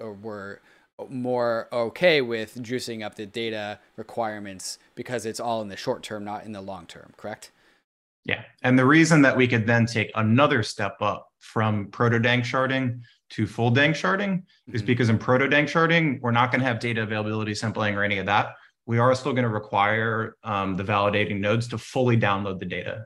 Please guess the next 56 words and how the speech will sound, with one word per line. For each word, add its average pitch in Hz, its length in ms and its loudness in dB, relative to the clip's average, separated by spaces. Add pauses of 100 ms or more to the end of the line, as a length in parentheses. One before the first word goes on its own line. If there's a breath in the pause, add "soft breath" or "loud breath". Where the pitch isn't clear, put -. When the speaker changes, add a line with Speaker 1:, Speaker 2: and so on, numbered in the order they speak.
Speaker 2:
That's 107 180 0
how 120 140 4
they'll 113 160 4
have 104 120 2
to 107 80 -6
check 98 260 -4
that 101 100 -8
the 110 80 -4
data 101 200 -2
is 98 60 -4
available, 127 640 0 (240 loud breath)
is 104 140 -2
they 113 100 2
will 107 100 4
have 107 120 2
to 110 80 -4
fully 123 300 0
download 107 360 2
everything 104 500 -4
and 101 100 -6
say, 95 420 -2
"Hey, 110 180 0
was 92 240 -4
this 85 160 -14
data 90 260 -6
available?" - 640 -10 (180 loud breath)
Speaker 1:
Mm-hmm. 101 140 -20
Speaker 2:
When 113 120 4
we 113 100 4
go 113 400 2
to - 160 -4
full 180 240 4
danksharding, 107 680 0
after 110 260 0
that, 107 220 0
you'll 117 180 2
only 127 160 4
be 120 60 2
checking 110 340 -4
a 98 40 -12
subset 110 420 -2
of 117 80 0
the 120 80 0
data. 123 320 0
So 117 140 -8
then 127 180 2
the 135 120 2
data 117 240 2
will 104 100 -4
be 92 140 -10
sharded. - 520 -6 (300 loud breath)
So - 160 0
then 127 220 4
that 120 160 2
gives 110 200 2
you 104 360 0